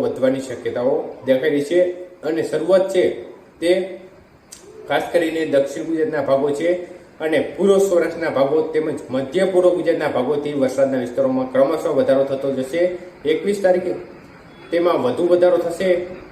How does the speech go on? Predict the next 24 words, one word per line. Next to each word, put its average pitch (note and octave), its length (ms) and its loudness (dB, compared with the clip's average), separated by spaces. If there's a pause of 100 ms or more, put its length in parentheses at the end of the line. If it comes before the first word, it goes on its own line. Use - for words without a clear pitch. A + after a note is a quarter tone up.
(120)
બાવીસ D#3+ 360 4
તારીખે F3 360 4 (240)
તેમાં D#3+ 400 2
એનાથી F3 480 0
પણ E3 280 0
વિસ્તાર C3+ 360 0
વધવાની B2 420 -2
શક્યતાઓ A#2 500 -2 (380)
દેખાઈ A#2 460 -2
છે. G2+ 100 -6 (260)
પરંતુ E3+ 320 2
સિસ્ટમનો G3 600 -2
જે F#3 180 0
મુખ્ય E3+ 360 0
વરસાદ E3 380 0
છે F3 120 0 (460)
તે E3 80 -2 (200)
ચોવીસ F3 340 0
તારીખે F3 260 2
આજુબાજુથી C#3+ 640 0
શરૂ E3 320 2
થવાની C3 380 2
શક્યતાઓ A#2+ 560 -2
અત્યારે B2+ 340 -2